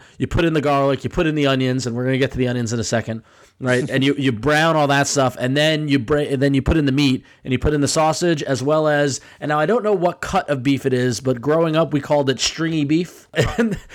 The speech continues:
and basically it's almost like, uh, it, it comes, it comes, uh, like, almost like pulled pork kind of consistency, you know, like, you know, very, very easy comes across once it's been cooked, like shredded beef almost, you know, like that sort of thing. And those are the three things. Veal is good, but veal is not the common meat in my sauce.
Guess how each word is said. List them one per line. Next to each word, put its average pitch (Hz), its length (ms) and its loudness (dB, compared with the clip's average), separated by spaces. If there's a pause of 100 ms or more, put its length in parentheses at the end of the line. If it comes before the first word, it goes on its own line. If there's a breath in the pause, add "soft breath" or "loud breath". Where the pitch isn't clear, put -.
(120 loud breath)
and 170 220 -2
basically 190 460 2
it's 170 140 0
almost 180 280 0
like, 160 220 2 (180)
uh, 139 60 0
it, 143 400 2
it 151 80 -6
comes, 170 240 0
it 170 180 -2
comes, 190 260 0
uh, 175 140 0
like, 160 240 0
almost 190 220 0
like 165 180 -2
pulled 175 240 0
pork 156 320 0
kind 139 160 2
of 120 220 -2
consistency, 127 600 -2
you 107 80 -2
know, 117 140 -2
like, 113 260 -2
you 135 100 -2
know, 131 80 0
very, 143 360 0
very 147 240 -2
easy 151 320 0
comes 131 220 -2
across 127 340 -2
once 113 160 -4
it's 104 80 -10
been 117 140 -4
cooked, - 260 -8
like 107 120 -6
shredded 127 340 0
beef 117 240 -2
almost, 98 360 -6
you 117 60 -4
know, 110 140 -6
like 107 140 -6
that 110 140 -4
sort 104 140 -6
of 101 60 -6
thing. 104 180 -4 (380 loud breath)
And 139 180 -2
those 208 240 0
are 170 60 0
the 131 140 2
three 120 180 -2
things. 113 240 -4
Veal 233 260 0
is 147 140 -2
good, 175 260 0
but 143 120 0
veal 170 260 0
is 147 100 -2
not 151 180 0
the 143 80 -6
common 131 440 -2
meat 123 220 -4
in 113 120 -8
my 104 120 -8
sauce. - 440 -14